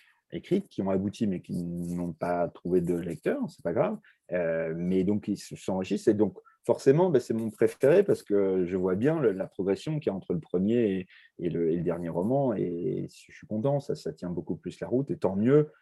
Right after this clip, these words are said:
Et finalement, c'est une chance, euh, de pas avoir été publié plus tôt, euh, parce que du coup, ça fait un, un, un premier roman beaucoup plus consistant.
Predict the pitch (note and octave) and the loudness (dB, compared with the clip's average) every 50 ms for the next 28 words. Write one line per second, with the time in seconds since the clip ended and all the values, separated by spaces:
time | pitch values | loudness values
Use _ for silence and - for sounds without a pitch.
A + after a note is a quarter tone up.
0 | _ _ - F#2 - - F#2 G2 G2 F#2+ G2 G#2+ A#2 B2+ B2 - - G2 G2 F#2+ | _ _ -8 -8 -6 -6 -4 -2 0 0 2 2 2 2 2 2 0 0 0 -2
1 | - - C3 B2+ C3+ C#3 - - - _ _ _ _ _ _ _ - - F2 F2 | -2 0 0 0 0 -2 -4 -8 -18 _ _ _ _ _ _ _ -10 -6 -4 -4
2 | F2 E2+ E2+ E2 E2 E2+ E2 E2+ F2+ D#2 G#2 G2+ G2 F#2 G2 G2 G2 F2+ - G2+ | -2 -2 -2 -2 -4 -4 -4 -4 -2 4 6 6 6 6 6 4 4 4 2 -2
3 | F2+ - G2 F#2 F2 F2 F#2 F2 - - F2+ - - C#3 D3+ E3+ F3 - - - | -2 -2 -2 -2 0 2 2 2 2 0 0 4 6 6 6 6 2 -4 -12 -20
4 | - - - - F2 F2 E2+ E2 D#2+ E2 E2 E2 E2 D#2+ - - - - E2+ F2 | -20 -18 -12 -8 -6 -6 -4 -4 -6 -6 -6 -6 -8 -8 -8 -10 -10 -10 -12 -12
5 | - - - B2+ B2 - - F2 D#2+ - - G#2+ G2+ F#2 F2+ - - E2 E2 - | -12 -8 -6 -6 -6 -4 -6 -8 -6 -2 -2 -2 -2 -2 -6 -8 -10 -14 -14 -14
6 | _ - F2 E2 - _ - - F2+ F2+ E2+ E2 F2 F#2 G2 A2 A2+ A#2 G#2 G2+ | _ -20 -20 -20 -20 _ -10 -8 -6 -4 -4 -4 -4 -4 -2 -2 -2 -2 -2 -2
7 | G2+ F#2+ - F#2 - - G2+ - - F#2+ F#2 - - F2 - - - C#3+ E3+ F#3 | -4 -6 -6 -8 -8 -8 -10 -8 -8 -12 -12 -10 -12 -10 -4 -2 0 0 0 -2
8 | F#3 | -6